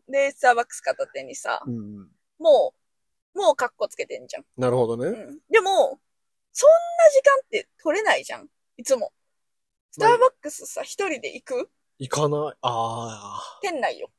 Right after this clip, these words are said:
Speaker 2: 店内？電車、電車っていうか、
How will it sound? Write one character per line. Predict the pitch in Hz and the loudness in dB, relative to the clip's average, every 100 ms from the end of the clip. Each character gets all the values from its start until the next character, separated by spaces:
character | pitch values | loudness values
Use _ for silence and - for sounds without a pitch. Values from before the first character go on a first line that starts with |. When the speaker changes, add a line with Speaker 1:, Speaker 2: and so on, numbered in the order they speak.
| _ _ _ - | _ _ _ -4
Speaker 2:
店 | 147 127 | -4 -2
内？ | 110 113 139 - _ _ _ _ _ 127 | -8 -12 -16 -18 _ _ _ _ _ -6
電 | 143 196 214 | -4 -2 -6
車、 | 196 - _ _ | -8 -10 _ _
電 | 147 160 | -4 -2
車 | 180 | -2
っ | 170 | -2
て | 127 | -6
い | |
う | 113 | -10
か、 | - 110 | -12 -16